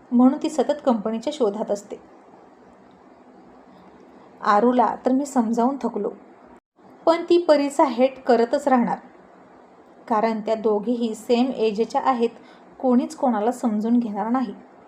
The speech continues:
"पण स्वीटी, मला तुझ्याकडून अपेक्षा आहेत की तू माझ्या बेस्ट फ्रेंडला असं झिडकारू नये. तू तिच्यापेक्षा वयाने मोठी आहेस, जसं आरूला समजून घेतेस तसं परीलासुद्धा समजून घे, आणि आता स्वीटीला त्याचं बोलणं पटलं." आणि मग स्वीटी म्हणाली,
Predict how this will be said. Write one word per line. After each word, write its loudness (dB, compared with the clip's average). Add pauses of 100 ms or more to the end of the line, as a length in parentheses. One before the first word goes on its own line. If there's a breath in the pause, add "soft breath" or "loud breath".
(840 loud breath)
"पण 4
स्वीटी, -4
मला 2
तुझ्याकडून -2
अपेक्षा -2
आहेत 0 (420 loud breath)
की -6 (120)
तू 0
माझ्या 2
बेस्ट -2
फ्रेंडला 2
असं -2
झिडकारू 2
नये. 4 (640 loud breath)
तू 0
तिच्यापेक्षा -2
वयाने 2
मोठी 2
आहेस, -2 (300 loud breath)
जसं 2
आरूला 2
समजून -2
घेतेस -4
तसं -2
परीलासुद्धा 0
समजून 0
घे, -4 (420 loud breath)
आणि 2
आता 2
स्वीटीला -2
त्याचं -2
बोलणं 0
पटलं." 0 (540 loud breath)
आणि -2
मग -2
स्वीटी -4
म्हणाली, 0